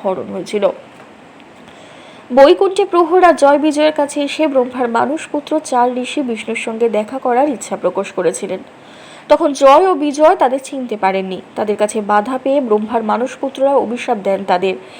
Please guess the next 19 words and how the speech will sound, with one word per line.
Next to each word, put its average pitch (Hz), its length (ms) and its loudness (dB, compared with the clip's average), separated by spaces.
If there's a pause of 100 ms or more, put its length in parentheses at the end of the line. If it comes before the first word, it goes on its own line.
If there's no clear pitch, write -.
(240)
তাদের 233 220 6
রাক্ষস 233 400 4
কুলে 196 220 -2
জন্ম 185 280 -4
হবে। 202 320 -6 (180)
কিন্তু 226 220 -6
সব 233 240 -8
জানতে 214 360 -4
পেরে 269 220 0
বলেন, 233 380 4 (540)
বিষ্ণু 311 360 2
সব 392 180 2
জানতে 311 340 2
পেরে 285 220 4
বলেন, 247 380 4 (340)
এই 254 180 -2
অভিশাপ 320 420 4
খণ্ডনের 339 460 -4
কোনো 294 200 0